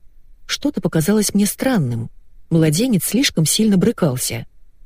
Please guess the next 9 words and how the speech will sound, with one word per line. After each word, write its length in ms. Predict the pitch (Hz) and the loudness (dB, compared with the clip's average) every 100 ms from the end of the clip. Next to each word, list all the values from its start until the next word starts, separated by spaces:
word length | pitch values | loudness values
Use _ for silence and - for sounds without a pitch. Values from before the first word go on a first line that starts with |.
| - - - - - - | -20 -20 -20 -20 -20 -6
"Откинь 420 | - 226 - 277 156 | -2 -2 0 0 2
тряпку-то", 600 | 208 196 - - 113 - - - - - - - - | 0 0 -4 -8 -8 -8 -16 -20 -20 -20 -20 -16 -6
сдавленно 520 | 147 151 196 175 147 | -2 2 2 2 2
произнёс 480 | 147 147 151 165 - | 0 0 2 2 2
Макс. 400 | 175 120 - - - - - - - - - - - - - - | 0 0 -6 -10 -16 -20 -20 -20 -20 -20 -20 -20 -20 -20 -10 -2
Я 220 | 170 220 | 0 2
послушно 580 | - 190 - 214 - 156 | 0 -2 2 2 2 2
выполнила 520 | 151 190 165 156 151 | 2 2 2 2 2
приказ 520 | 147 156 - 247 - | 2 -2 0 -2 -2